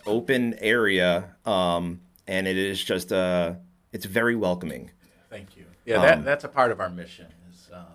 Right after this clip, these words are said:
Speaker 2: you know, I love beer. I've been, I was a home brewer for twenty-four year, or,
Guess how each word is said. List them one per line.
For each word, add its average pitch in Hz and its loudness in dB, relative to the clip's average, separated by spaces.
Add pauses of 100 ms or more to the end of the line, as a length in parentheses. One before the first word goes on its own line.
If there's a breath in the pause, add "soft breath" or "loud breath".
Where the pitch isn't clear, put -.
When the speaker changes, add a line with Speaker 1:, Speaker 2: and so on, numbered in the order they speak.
(160)
Speaker 2:
you 110 -16
know, 110 -4
I 120 2
love 107 0
beer. 101 -4
I've 87 -10
been, 87 -14
I - -20
was 90 -18
a 82 -18
home 95 -16
brewer 92 -16
for 92 -20 (160)
twenty-four 87 -14
year, 85 -14
or, 87 -20